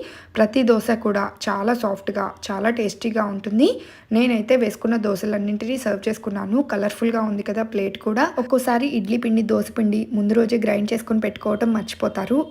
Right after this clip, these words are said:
అలాంటప్పుడు అప్పటికప్పుడు ఎలాంటి హడావిడి లేకుండా ఇలా అటుకులు, పెరుగు, రవ్వతో దోశలు వేసి వీటికి కాంబినేషన్‌గా ఉల్లికారం చేసి పెట్టండి. లొట్టలు వేసుకుంటూ తింటారు. ఎన్ని తిన్నారో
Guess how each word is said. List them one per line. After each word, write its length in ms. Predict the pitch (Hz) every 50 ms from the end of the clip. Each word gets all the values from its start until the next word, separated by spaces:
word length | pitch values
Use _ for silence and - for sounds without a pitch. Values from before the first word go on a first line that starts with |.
| - 214
అలాంటప్పుడు 520 | 196 208 202 196 208 190 - 247 247 339 480 - - - - - - - - 214
అప్పటికప్పుడు 520 | - - 214 202 214 - 208 214 240 240 - - 214
ఎలాంటి 300 | 196 202 208 214 214 240 196 -
హడావిడి 420 | 208 196 196 202 208 226 220 226 214 214 220
లేకుండా 400 | 202 196 - 196 190 190 190 190 - - - - 220
ఇలా 160 | 214 240 294 339 330 - - - - - - 202
అటుకులు, 400 | 196 - - - 220 208 214 220 226 - - - -
పెరుగు, 300 | 208 202 202 196 208 220 214
రవ్వతో 400 | 214 202 190 208 208 208 - 277 359 - - - 208
దోశలు 340 | 196 196 190 190 - 226 214 214
వేసి 260 | 202 208 - - 320 359 427 - - -
వీటికి 260 | 220 220 220 226 226 -
కాంబినేషన్‌గా 640 | 208 196 202 202 214 220 226 220 - 220 214 214 240 262 - -
ఉల్లికారం 460 | 196 190 208 214 - 220 220 226 220 220 220
చేసి 160 | 208 202 - -
పెట్టండి. 380 | 208 208 - 220 196 208 240 294 320 - - - 214
లొట్టలు 380 | 196 190 190 - - 277 269 262 233
వేసుకుంటూ 380 | 208 208 - - 226 208 220 240 233 226
తింటారు. 340 | 202 190 - 202 202 233 269 262 - 220
ఎన్ని 200 | 196 208 226 247 247
తిన్నారో 320 | 247 240 220 220 208 214